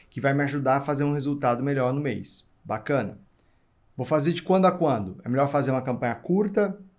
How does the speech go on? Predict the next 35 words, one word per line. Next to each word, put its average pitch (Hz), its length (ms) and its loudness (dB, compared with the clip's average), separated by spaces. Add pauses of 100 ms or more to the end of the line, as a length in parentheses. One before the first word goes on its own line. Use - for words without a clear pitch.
(640)
três, 143 260 4
quatro 123 300 -4
dias, 185 560 0 (540)
uma 123 160 -2
campanha 131 420 2
de 120 100 -2
uma 117 140 0
semana, 175 680 2
uma 123 140 -6
campanha 139 320 -2
de 135 80 -4
quinze 120 300 -2
dias 156 240 2
ou 170 60 4
até 170 140 0
de 143 80 -4
um 165 60 0
mês. - 460 -2 (1400)
O - 40 -20
período 147 200 6
da 156 80 8
campanha 156 400 2
vai 156 220 4
depender 156 920 2
especificamente 143 1040 -2 (240)
da, 123 600 0
de 113 240 -10
duas 175 240 4
coisas, 104 360 -4
né? 117 140 -4
Da 117 140 -2
cultura 190 880 0 (260)
da 120 180 -4
tua 123 180 2
loja, 139 540 4